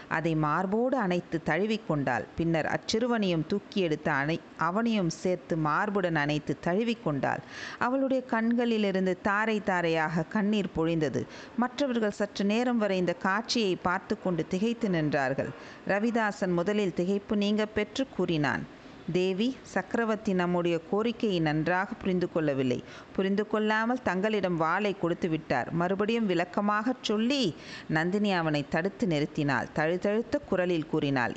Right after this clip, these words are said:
"இல்லை ஐயா, இல்லை. சக்கரவர்த்தி நன்றாய் புரிந்து கொண்டுத்தான் வாளை என்னிடம் கொடுத்தார். என் கண்ணீரை பார்த்து நீங்கள் கலங்க வேண்டாம். வீரபாண்டிய சக்கரவர்த்தியின் படுகொலைக்கு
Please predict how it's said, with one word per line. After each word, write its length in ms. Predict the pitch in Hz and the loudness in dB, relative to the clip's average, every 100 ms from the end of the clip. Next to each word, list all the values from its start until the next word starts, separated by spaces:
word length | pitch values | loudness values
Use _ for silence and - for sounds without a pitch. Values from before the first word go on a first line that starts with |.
| - | -2
"இல்லை 320 | 151 160 160 | 0 2 2
ஐயா, 400 | 160 165 180 240 | 2 2 0 -2
இல்லை. 360 | - 151 156 - | -2 0 0 0
சக்கரவர்த்தி 720 | - - 160 214 220 185 170 | -4 -6 -4 -2 0 -2 -2
நன்றாய் 480 | 147 147 156 170 156 - | 0 2 2 0 0 -2
புரிந்து 320 | 160 175 190 - | -2 0 -2 0
கொண்டுத்தான் 540 | 208 202 - 220 226 | 0 0 0 0 2
வாளை 480 | 240 156 170 190 160 | 2 2 2 2 2
என்னிடம் 440 | 151 165 170 160 | 2 2 0 0
கொடுத்தார். 480 | - 135 - 131 131 - - - - | 0 -2 0 -2 -2 -6 -14 -10 -2
என் 200 | 214 214 | 0 2
கண்ணீரை 500 | 220 226 269 262 233 | 0 2 2 2 2
பார்த்து 420 | 214 196 - 196 | 0 0 0 0
நீங்கள் 320 | 185 175 170 | 2 2 0
கலங்க 380 | - 180 190 190 | 0 0 2 2
வேண்டாம். 420 | 165 147 143 135 - | 2 2 0 -2 0
வீரபாண்டிய 540 | 156 170 175 180 190 | 0 0 0 0 2
சக்கரவர்த்தியின் 760 | 208 202 - 208 202 202 202 180 | 0 -2 -2 0 0 0 0 2
படுகொலைக்கு 580 | 180 180 214 220 208 - | 2 0 2 0 0 -2